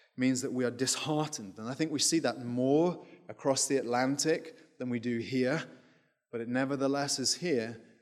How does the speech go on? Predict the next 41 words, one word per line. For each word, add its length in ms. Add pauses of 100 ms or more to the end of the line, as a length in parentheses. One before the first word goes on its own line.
(480)
And 100
you 80
see 240
it 100
even 640
in 120
the 60
fact 340
that 120
these 200
divisions 500
still 580 (200)
exist 480
every 180
Sunday 300
morning 480 (1600)
when 180
people 300
of 100
different 320
ethnicities 640
and 100
races 520
worship 400
in 80
different 260
places. 640 (1700)
And 80
therefore, 460
it's 220
easier, 400
isn't 180
it, 140
for 100
us 160
to 120
kind 140
of 60
ignore 340
these 220
issues 600